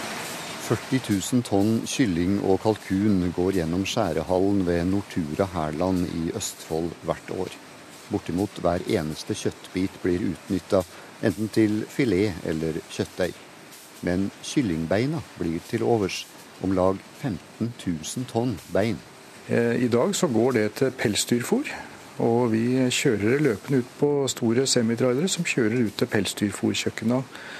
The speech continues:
Speaker 2: i, eh, i Norge og Danmark.
Speaker 1: Det sier fabrikksjefen ved Nortura Hærland, Kai Fjell, og han er ikke alene om å la restene fra matproduksjonen gå til dyrefôr, enten til pelsdyr eller hunder.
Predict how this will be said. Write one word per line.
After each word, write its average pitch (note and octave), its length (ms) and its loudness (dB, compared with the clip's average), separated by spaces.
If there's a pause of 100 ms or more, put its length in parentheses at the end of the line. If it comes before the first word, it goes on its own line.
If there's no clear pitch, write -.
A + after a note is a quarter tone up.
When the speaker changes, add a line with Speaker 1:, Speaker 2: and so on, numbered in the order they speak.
(280)
Speaker 2:
i, G#2+ 140 2 (240)
eh, B2 320 2
i B2+ 80 4
Norge C3 320 2
og A#2+ 240 4
Danmark. A#2+ 560 0 (500)
Speaker 1:
Det F2 140 0
sier F#2+ 260 0
fabrikksjefen G2+ 840 -2
ved F#2 160 2
Nortura F#2+ 440 0
Hærland, F2+ 500 -2
Kai F2+ 300 -4
Fjell, G2+ 400 0 (500)
og G2+ 100 -4
han G2 220 0
er G2 160 0
ikke G2 240 -2
alene G2 460 0 (360)
om F#2+ 140 0
å - 20 0
la F2+ 120 4 (100)
restene F#2 480 -4
fra F2+ 160 -4
matproduksjonen F2 880 -4
gå E2 140 -2 (100)
til F2 220 -2 (100)
dyrefôr, G2+ 560 2 (340)
enten G2+ 300 -2
til A#2 400 -2
pelsdyr G2 600 -2 (120)
eller D2+ 300 -4 (160)
hunder. F#2 320 -2